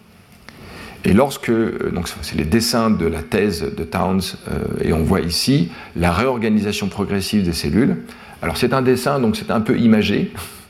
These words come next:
<laughs> mais, euh, peu importe. Euh, les cellules, euh, neurales, euh, en blanc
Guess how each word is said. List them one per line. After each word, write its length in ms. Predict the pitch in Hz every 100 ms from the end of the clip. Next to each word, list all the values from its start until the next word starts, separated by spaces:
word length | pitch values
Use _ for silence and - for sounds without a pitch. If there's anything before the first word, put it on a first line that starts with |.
| - -
<laughs> 540 | - - - - -
mais, 280 | 104 110 -
euh, 220 | 87 98
peu 180 | 95 123
importe. 580 | 117 101 110 - - - - - - -
Euh, 200 | 101 98
les 160 | 117 135
cellules, 500 | - 139 143 135 101 - - -
euh, 200 | 92 -
neurales, 520 | 98 117 110 113 90 73 - - - _ _ - _ - - -
euh, 640 | 87 87 80 76 71 73 -
en 120 | 87
blanc 380 | 82 98 -